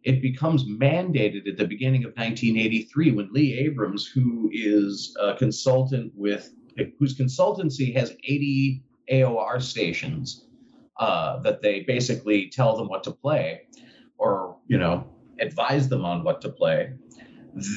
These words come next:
Those are the stations that have never played this sort of stuff very much, and now they have to play it all the time.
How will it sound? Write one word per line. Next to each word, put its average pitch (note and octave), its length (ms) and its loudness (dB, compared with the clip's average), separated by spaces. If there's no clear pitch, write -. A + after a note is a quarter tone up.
Those E3+ 320 2
are C#3+ 100 0
the C3 100 0
stations C3+ 540 0
that A#2 140 2
have B2 120 -2
never A2 220 -2
played C#3 320 0
this B2+ 160 -2
sort B2+ 160 4
of - 100 -6
stuff - 360 -2
very A#2+ 260 0
much, A#2 420 -2
and G2+ 140 -2
now A2 160 0
they G#2 140 4
have A2 160 -4
to - 80 -12
play - 240 0
it F#2 80 -2
all E2 180 2
the D#3 80 -10
time. - 420 -2